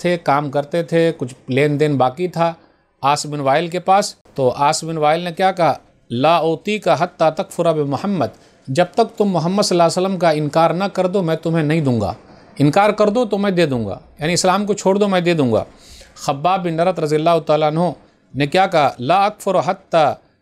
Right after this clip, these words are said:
युमीतकल्ला सुम्मा तुबअस, मैं इनकार कर नहीं सकता जब तक कि अल्लाह तुमको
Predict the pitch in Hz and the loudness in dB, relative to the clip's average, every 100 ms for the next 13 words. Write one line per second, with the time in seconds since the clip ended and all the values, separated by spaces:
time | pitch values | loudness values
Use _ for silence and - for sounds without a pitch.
0 | _ 131 170 226 208 190 180 165 185 175 | _ -4 -2 -2 -2 0 0 2 4 4
1 | 123 - 165 151 - 196 151 135 - _ | 2 -4 -4 -4 -4 0 0 0 -4 _
2 | 123 147 190 185 117 - 143 147 185 185 | -6 -2 0 0 -2 -6 -6 0 2 2
3 | 180 202 208 202 175 - - 139 117 147 | 0 -2 -2 -4 -4 -2 0 2 0 -6
4 | - 180 170 165 160 165 165 - 156 147 | -4 -6 -4 0 0 2 0 0 -6 -2
5 | 160 | -2